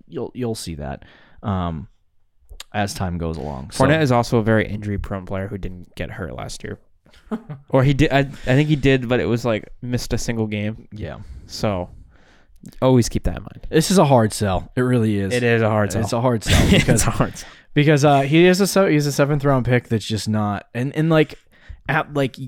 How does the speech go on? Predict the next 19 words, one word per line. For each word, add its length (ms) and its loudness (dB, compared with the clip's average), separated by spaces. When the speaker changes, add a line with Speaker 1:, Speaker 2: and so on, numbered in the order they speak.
Speaker 1:
like 200 0
I 60 4
said, 280 0
go 240 2
into, 320 0
go 240 0
into 240 0
sleeper 520 0
and 100 -10
start 240 0
Speaker 2:
There's 80 2
Speaker 1:
your 80 4
own 40 8
Speaker 2:
just 80 6
Speaker 1:
little 180 8
Speaker 2:
so 80 4
Speaker 1:
mock 180 6
Speaker 2:
many 320 4
Speaker 1:
draft. 160 -4